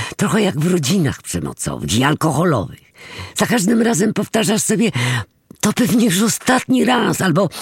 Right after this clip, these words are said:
"Na więcej sobie nie pozwoli". A jak do tego doszłam? Nie zgadzały mi się dni urlopu, które zostały mi do wykorzystania, więc poszłam do kadr,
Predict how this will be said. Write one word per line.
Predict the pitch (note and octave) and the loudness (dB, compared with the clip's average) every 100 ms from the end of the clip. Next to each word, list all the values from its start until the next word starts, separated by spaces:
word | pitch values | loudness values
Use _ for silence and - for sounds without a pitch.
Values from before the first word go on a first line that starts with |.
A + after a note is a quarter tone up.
| - - - - - | -14 -16 -18 -6 2
"Na | A3 G#3 | 2 4
więcej | E3 F3+ G3 G3 - F3+ F3+ | 4 4 4 2 0 0 -2
sobie | - E3+ E3 F3+ | 0 -2 2 2
nie | F#3+ F#3+ | 2 0
pozwoli". | G3 D#3 E3 D#3+ C#3 - - | 0 0 0 0 0 -4 -8
A | - G2+ | -4 0
jak | B2 B2 C3+ | 0 0 0
do | A2+ B2 | 0 -2
tego | - A2+ A2+ | 0 -2 0
doszłam? | G2 G2 - - - _ _ - - - | -2 -4 -6 -10 -12 _ _ -20 -20 -6
Nie | D3+ D3+ E3 E3+ | 0 2 2 0
zgadzały | C#3 A#2 E2+ D2+ C#3+ G3+ F3+ F#3 | -2 -2 -2 0 0 2 2 2
mi | F3+ | 0
się | - - E3+ | 0 -2 -2
dni | G2 F#2 E3 | -2 -2 -2
urlopu, | - B2 G2+ C3 A2+ F#2 - - D#3+ A2 B2+ A#2+ | -2 0 2 2 0 -2 -8 -4 -4 -2 -2 -4
które | - - D4+ D4 | -4 0 2 2
zostały | G#3 - - F3+ E3 | 0 -2 0 2 2
mi | D3+ | 0
do | B2+ | -2
wykorzystania, | G#2+ A#2+ - G#3 A2+ A2+ - D3 E3 B2+ B2 | -2 -2 0 0 0 -4 -2 0 0 0 -4
więc | G#2+ G#2+ G2 A#1 B2+ - - | -4 -2 -4 -4 -6 -8 -6
poszłam | - A2 - A#2+ C#3+ | -6 -6 -4 -2 0
do | E3 F#3 | 0 -2
kadr, | - F#2+ C#2 E2 D3+ | -4 -4 -4 -4 -4